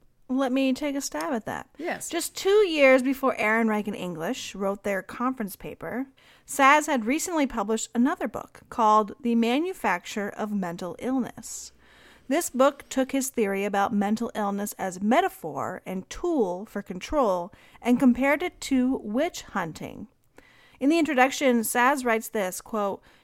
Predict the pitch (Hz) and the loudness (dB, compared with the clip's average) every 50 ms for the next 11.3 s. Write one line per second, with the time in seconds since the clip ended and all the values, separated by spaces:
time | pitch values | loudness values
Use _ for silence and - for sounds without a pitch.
0 | _ - 254 269 311 339 359 381 381 - - 240 214 233 254 254 - 277 247 233 | _ -2 0 2 2 2 2 0 0 -2 -2 0 2 0 0 0 -2 -4 -4 -4
1 | 185 - 170 - - - 202 - - - _ _ _ - 220 226 226 220 208 202 | -4 -4 -4 -6 -6 -8 -12 -16 -18 -20 _ _ _ -4 -2 0 0 0 -2 -4
2 | 202 196 - 185 - - - - - - 196 196 190 196 196 196 180 185 180 - | -4 -6 -6 -8 -10 -12 -14 -14 -12 -10 -10 -10 -8 -8 -8 -8 -6 -8 -10 -10
3 | 190 165 175 - - - 247 233 202 165 - 190 226 - - - - - - 247 | -12 -12 -14 -10 -4 -2 -2 -2 -2 -4 -8 -10 -12 -12 -14 -14 -6 -2 -2 -2
4 | 233 - 294 269 277 339 339 - - 269 240 226 208 214 226 233 240 220 208 254 | 0 0 0 0 0 -2 -6 -6 -2 0 0 0 0 0 -2 -2 -2 -2 -4 -4
5 | 262 - - 220 190 196 196 214 196 214 - 240 240 214 202 190 202 220 214 - | -6 -4 -4 -4 -4 -4 -4 -6 -6 -6 -4 -6 -4 -4 -4 -6 -6 -8 -8 -10
6 | - 185 185 175 175 180 190 - 220 220 214 220 240 240 - 277 269 294 294 269 | -10 -10 -10 -8 -8 -8 -8 -8 -8 -8 -8 -8 -8 -8 -4 -4 -2 -2 0 0
7 | 233 196 196 208 220 240 302 - - 349 349 349 330 285 247 226 214 208 196 226 | 0 2 2 2 2 0 -2 -6 -4 -4 -2 -2 -2 -4 -2 -2 -2 -4 -4 -4
8 | 220 202 208 220 - - 233 233 - - - 185 160 160 165 175 185 196 - - | -4 -4 -4 -4 -6 -8 -10 -10 -10 -8 -6 -4 -4 -4 -4 -6 -10 -12 -12 -14
9 | - - - - - - - 233 214 208 185 170 175 - - 190 202 240 240 - | -16 -16 -16 -16 -12 -6 -4 -2 -2 -2 -2 -4 -6 -8 -10 -8 -6 -6 -8 -6
10 | - 226 175 170 180 - 185 196 - - - 226 220 220 311 370 - - - - | -8 -10 -8 -8 -8 -8 -8 -8 -8 -8 -8 -8 -6 -6 -6 -8 -8 -8 -8 -8
11 | - - - _ _ | -8 -8 -10 _ _